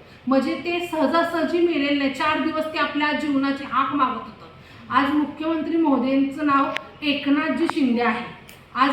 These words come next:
एकनाथाने, संत एकनाथाने म-, आपल्या मोलाचं पाणी जे पूजन केलेलं होतं देवाचं,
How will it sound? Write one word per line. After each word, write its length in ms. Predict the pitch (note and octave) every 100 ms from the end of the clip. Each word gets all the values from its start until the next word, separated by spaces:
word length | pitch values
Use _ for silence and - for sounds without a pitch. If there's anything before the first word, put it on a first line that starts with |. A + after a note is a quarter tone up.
| C#4+
एकनाथाने, 640 | C#4 C4+ C#4+ D4+ D#4 C#4 B3
संत 320 | C#4 C#4 C#4
एकनाथाने 720 | C#4+ C4 A#3+ A#3 A3 G3 - - - -
म-, 320 | A#3+ B3 A#3+ A#3+ -
आपल्या 340 | A#3 A#3 C4+ C#4+
मोलाचं 560 | D4 C4+ B3+ C#4 C#4
पाणी 360 | E4 - B3 B3+
जे 140 | A#3+
पूजन 460 | C4+ D#4 B3 C#4 D#4+
केलेलं 360 | E4+ C4 A#3+ A#3+
होतं 280 | A#3+ A3 G3+
देवाचं, 460 | A#3 G#3+ A#3+ A#3+